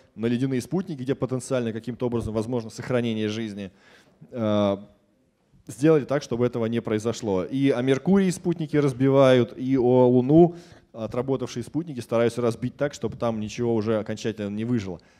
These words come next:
А микробы могут выживать в космосе. Первые эксперименты были, экспериментальные данные, полученные как раз в результате Луны программы, когда, э, если не ошибаюсь, в шестьдесят пятом году или в шестьдесят,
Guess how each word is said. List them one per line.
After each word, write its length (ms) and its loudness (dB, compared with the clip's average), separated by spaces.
А 80 -10
микробы 420 6
могут 380 6
выживать 380 2
в 60 -20
космосе. 560 -6
Первые 480 2
эксперименты 720 -2
были, 340 4
экспериментальные 720 0
данные, 380 2
полученные 460 2
как 120 -8
раз 140 -2
в 60 -6
результате 360 -2
Луны 280 2
программы, 560 2
когда, 460 0
э, 100 -10
если 280 -6
не 40 -8
ошибаюсь, 520 0
в 40 -12
шестьдесят 400 -2
пятом 340 2
году 280 0
или 100 2
в 60 -4
шестьдесят, 520 -4